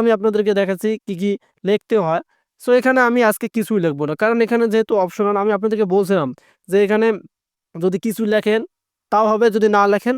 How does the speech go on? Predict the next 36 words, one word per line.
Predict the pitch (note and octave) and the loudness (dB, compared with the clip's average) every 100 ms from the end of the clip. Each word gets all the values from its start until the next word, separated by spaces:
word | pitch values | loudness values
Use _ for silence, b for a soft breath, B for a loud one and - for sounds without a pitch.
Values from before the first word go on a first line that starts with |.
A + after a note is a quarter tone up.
| - | -2
তাও | F#3 D#3 | -2 -2
হবে, | D3 D#3 | -4 -4
কারণ | G3+ G3+ | -2 0
এখানে | G#3+ G#3+ | 0 0
এটা | G3+ - G3 | 0 -2 -2
অপশনাল | F#3+ - G#3+ G3+ D#3 | -4 -4 -2 -2 -4
বলছে, | C#3+ D3+ - _ _ _ - | -6 -8 -12 _ _ _ -4
এটা | F#3 G3+ | 0 2
আপনি | F#3 A3+ G#3 | 0 -2 0
লিখতেও | G#3 - A#3 G#3 | -2 0 -2 0
পারেন | A3 B3+ G3+ | 0 0 0
না | F3+ | -2
লিখতেও | E3+ F#3 D3+ | -2 -4 -4
পারেন। | C#3+ B2+ - _ _ | -6 -8 -16 _ _
So | - G3 | -2 2
just | A#3 A3+ G#3+ | 2 2 -2
আপনি | A3+ A#3 | 0 0
তাদেরকে | A3 A3 A#3+ A#3+ - | 0 0 0 0 -2
সাবমিটটা | F#3 F3+ G#3 A3+ - G3 | -4 -2 0 -2 0 0
জানাবেন | F3 F#3+ E3 F#3+ F3+ | 2 2 0 -2 0
যে | F3+ | 0
আপনি | E3 F3+ F#3+ | 0 -2 -2
আসলে | F3 F#3+ - A#3+ G3 | -2 -4 -6 -6 -4
ইন্টারেস্ট | G#3 G3+ F#3+ - | -2 0 -2 -4
কিনা, | F3+ D3+ - _ _ _ | -6 -6 -8 _ _ _
তাদের | F#3 F#3 G#3 F#3 | -2 2 2 4
যে | G#3+ G#3+ - _ - | 2 2 -4 _ -10
সেটআপটা | G3 G3+ - G#3 D#3 | -4 -4 0 -2 0
দিবে | F#3+ A3 | 0 0
আপনাদেরকে | F3+ F#3 E3+ E3+ A3+ - _ _ | 0 0 0 0 -2 -4 _ _
এটা | F#3 G3 G3 | -4 -2 0
পাওয়ার | G3+ | -2
জন্য | G3 F#3+ | 0 -2
আপনি | E3+ F#3+ | 0 0
ইন্টারেস্ট | F3 G3 F3 - | 0 0 -2 -6
কিনা। | D3+ | -8